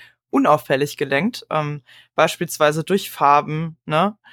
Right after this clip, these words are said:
Oder durch Landmarks nennt man das, also beispielsweise in Breath of the Wild, so die Berge am Horizont, wo du weißt, „Oh, da, da seh ich einen Turm, da will ich hin und orientiere mich an dem.“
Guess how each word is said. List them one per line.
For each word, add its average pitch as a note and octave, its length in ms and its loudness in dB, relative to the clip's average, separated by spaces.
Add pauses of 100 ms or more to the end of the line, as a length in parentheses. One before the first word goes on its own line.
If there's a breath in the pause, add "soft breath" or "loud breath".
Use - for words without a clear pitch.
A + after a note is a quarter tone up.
(140)
Oder F3 260 4
durch E3+ 520 -2
Landmarks D#3+ 760 0
nennt D#3+ 200 -4
man D#3+ 140 -4
das, E3 180 -4
also D3+ 240 -2
beispielsweise D3+ 720 -2
in D3 80 -8
Breath D3+ 200 -2
of - 160 -6
the D3 100 -8
Wild, D3+ 420 0 (240 loud breath)
so D#3+ 160 -6
die E3 100 -4
Berge D#3+ 460 4
am F3 80 -4
Horizont, E3+ 540 -4
wo E3 60 -6
du D#3 120 -6
weißt, D3+ 260 0
„Oh, F#3 140 0
da, D#3+ 260 2 (240 loud breath)
da D#3+ 160 2
seh F3 120 2
ich F3+ 80 -2
einen F#3 80 -2
Turm, F3+ 200 -4
da D#3 120 2
will D3+ 100 -2
ich D3+ 100 -6
hin G#3+ 260 2
und - 200 -8
orientiere D#3 480 -2
mich G3 180 -4
an F#3 140 -4
dem.“ F#3+ 320 0